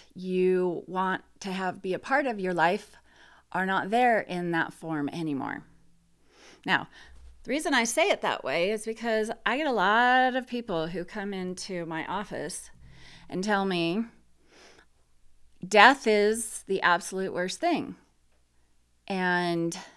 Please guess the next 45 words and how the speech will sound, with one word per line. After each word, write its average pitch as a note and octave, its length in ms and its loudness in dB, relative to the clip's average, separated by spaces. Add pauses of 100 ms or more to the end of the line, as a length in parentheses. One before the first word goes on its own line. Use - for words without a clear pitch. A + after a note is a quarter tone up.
(160)
they E3 140 -4
don't F3+ 180 -4
believe A#3+ 240 0
in D4+ 140 2
God E3+ 480 6 (340)
or F3+ 120 0
a G3+ 100 4
higher F#3+ 260 0
power E3+ 360 0
of F#3+ 120 -2
any E3+ 200 -2
kind. D3 480 -4 (460)
And D4+ 300 -2
that's E4+ 260 2
fine. C#4 360 2 (440)
You're A#3+ 120 -2
allowed A#3+ 300 6
to D4 100 0
have A3+ 380 2
whatever G3+ 340 -2
beliefs A#3 500 -4
you G3+ 120 -4
want F#3+ 220 -6
to A#3 120 -6
have. B3 440 0 (500)
But A#3+ 100 -12
the B3+ 100 -2
thing E4 300 0
I C#4+ 120 4
will A#3 180 0
tell C4+ 260 2
you F3 460 0
is F#3 480 -2 (680)
this G#3+ 200 -4
is C#4 140 -2
not C4 220 4
a C4+ 40 2
belief. A#3+ 460 0
This G#3 180 -2
is A#3+ 100 -4
science. A3 680 0
Energy C4 360 0
cannot A#3+ 360 -4
be A#3 100 -2
destroyed. G#3+ 640 -4